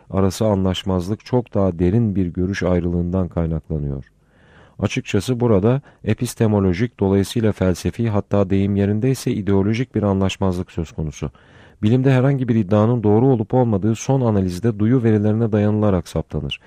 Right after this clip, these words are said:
Bilimse sadece beş duyu tanır. Bunun dışında ne ad verilirse verilsin, başka bir bilgi kaynağı kabul etmez.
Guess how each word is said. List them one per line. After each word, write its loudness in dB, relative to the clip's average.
Bilimse 2
sadece 2
beş 0
duyu 0
tanır. -4
Bunun 2
dışında -2
ne 2
ad 0
verilirse -2
verilsin, -2
başka 0
bir 0
bilgi -2
kaynağı 2
kabul 2
etmez. -2